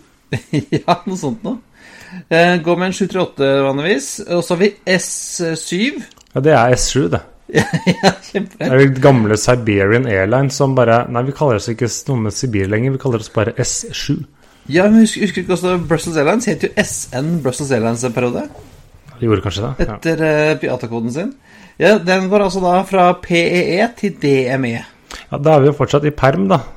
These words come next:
Speaker 2: som var forrige, og D M E er jo Moskva Domodovov.
Speaker 1: Do-, do-, do-, ja,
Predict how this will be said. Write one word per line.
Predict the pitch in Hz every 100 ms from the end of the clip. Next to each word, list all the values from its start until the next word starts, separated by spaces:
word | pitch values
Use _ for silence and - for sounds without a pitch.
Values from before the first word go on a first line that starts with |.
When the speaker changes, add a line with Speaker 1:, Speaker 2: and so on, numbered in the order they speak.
| -
Speaker 2:
som | 143
var | 143
forrige, | 143 110 139
og | 131
D | 127
M | 127
E | 123 135
er | 120 104
jo | 110 123 123
Moskva | 110 104 101 - - 110 113
Domodovov. | 110 104 110 107 98 104 95 85 80 - - _ _ - _ _
Speaker 1:
Do-, | 123 117 123
do-, | 120 113
do-, | 110
ja, | 123 -